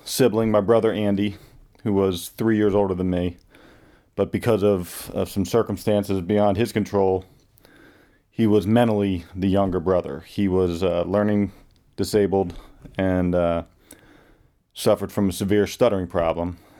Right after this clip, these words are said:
And those two things combined made him, um, less mature for his age than what his age actually dictated.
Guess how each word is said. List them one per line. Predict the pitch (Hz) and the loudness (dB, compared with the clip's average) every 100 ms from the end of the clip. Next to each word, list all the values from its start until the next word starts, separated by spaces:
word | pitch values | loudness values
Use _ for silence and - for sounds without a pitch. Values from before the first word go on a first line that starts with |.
| - | -8
And | 95 95 92 90 87 85 - - _ _ _ _ _ _ _ _ | -2 0 0 0 -2 -6 -12 -20 _ _ _ _ _ _ _ _
those | 113 113 | 0 0
two | - 113 | 0 -2
things | 117 107 | 0 -2
combined | - 101 92 107 98 90 87 82 - | 0 0 2 2 2 -2 -4 -8 -6
made | 98 95 | -2 0
him, | 95 92 92 85 - - - - - _ _ _ | 0 -2 -2 -4 -10 -20 -20 -20 -20 _ _ _
um, | - - 57 85 92 - | -12 -12 -10 -12 -10 -2
less | 107 104 | 0 0
mature | 101 87 120 104 95 | -4 -2 0 2 2
for | - 90 | 0 -2
his | 87 | 0
age | 95 92 - - _ - | 0 -2 -6 -14 _ -8
than | 98 98 | -2 0
what | 95 | 0
his | 90 | -2
age | 85 98 90 | 0 0 0
actually | 90 87 85 85 87 | -2 -4 -2 -2 -2
dictated. | 85 - 98 101 82 - | -4 -4 -2 -4 -6 -8